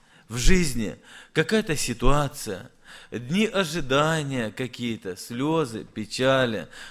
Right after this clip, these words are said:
кто-то обошёл, на кого-то рассчитывали, а всё получилось по-другому, слёзы. Слёз там не будет. У нас с вами есть прекрасное будущее. Это преимущество. К нему надо только стремиться.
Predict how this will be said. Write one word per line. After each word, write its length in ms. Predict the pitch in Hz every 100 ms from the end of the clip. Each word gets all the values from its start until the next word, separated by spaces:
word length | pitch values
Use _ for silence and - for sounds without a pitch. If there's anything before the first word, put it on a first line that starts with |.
| -
кто-то 340 | - 214 196
обошёл, 800 | 160 117 117 - 147 165 151 123
на 160 | 95 143
кого-то 500 | 160 165 175 170 156 156
рассчитывали, 920 | 147 143 - 180 - 117 101 92 69 - - -
а 120 | - 120
всё 200 | - 113
получилось 600 | 123 113 110 110 107 -
по-другому, 760 | 104 101 104 113 127 123 95
слёзы. 640 | - 113 127 127 101 92 - - - - - - - - -
Слёз 460 | - 147 196 180
там 220 | - 165 156
не 100 | 156
будет. 400 | 147 113 110 107 - - - -
У 120 | 147
нас 240 | 170 160
с 60 | -
вами 260 | 143 147 139
есть 260 | 131 -
прекрасное 640 | 117 117 160 175 - 101
будущее. 680 | 90 110 110 98 - 71 64 - - -
Это 240 | 156 175
преимущество. 960 | - 160 156 165 156 - 110 - 87 - - - -
К 60 | -
нему 180 | 131 123
надо 280 | 120 104 107
только 380 | 180 143 -
стремиться. 800 | 107 - 101 98 95 87 - -